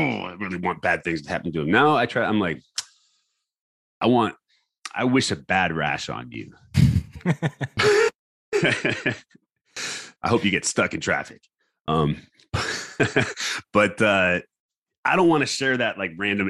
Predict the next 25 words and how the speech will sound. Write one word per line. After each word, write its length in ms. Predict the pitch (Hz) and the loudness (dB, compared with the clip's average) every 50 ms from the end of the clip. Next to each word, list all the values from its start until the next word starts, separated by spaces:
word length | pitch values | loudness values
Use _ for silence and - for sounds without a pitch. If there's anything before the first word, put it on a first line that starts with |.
| - | -2
angry 300 | - 90 98 95 95 90 | -2 -2 -2 0 0 0
energy 320 | 85 98 101 101 104 113 117 | 0 0 0 0 0 0 -2
because 220 | 101 - 110 90 | -2 -2 -2 -4
it's, 160 | 90 80 - - | -4 -6 -6 -4
it's 160 | 101 92 - | -4 -4 -4
bullshit 540 | - - 87 87 78 - - 76 76 76 69 | -2 -2 0 0 0 0 0 -2 -2 -4 -4
anyway, 300 | 69 62 58 - - 50 | -4 -4 -6 -10 -10 -10
right? 180 | 53 58 62 | -8 -8 -8
It's 160 | 65 71 - - | -8 -8 -6 -6
not, 180 | 71 67 - - | -4 -4 -6 -6
it's 140 | - - - | -10 -6 -4
not 160 | - 64 - - _ | -4 -4 -4 -4 _
good 240 | - 78 73 69 69 | -2 0 0 2 2
to 60 | 67 67 | 0 0
ha-, 180 | 65 76 - - | 0 -2 -2 -2
to, 180 | - 82 73 - _ | -2 -2 -2 -2 _
to 100 | - 87 | -2 0
release 340 | 73 71 71 73 76 76 - | 0 0 0 0 0 0 0
that 200 | - 73 71 67 | 0 0 0 0
and 100 | - 67 | -2 -4
put 160 | - 76 76 | -4 -4 -2
that 160 | 73 67 65 62 | -2 -2 0 0
out 220 | 64 73 80 - | 0 0 0 2
there. 240 | 92 95 95 87 - - - - - - _ _ _ _ _ _ _ - | 2 4 4 2 0 -6 -20 -20 -20 -20 _ _ _ _ _ _ _ -6
Um, 540 | 85 87 82 78 76 69 65 64 - - | -4 -2 -2 -2 -2 -4 -4 -6 -8 -10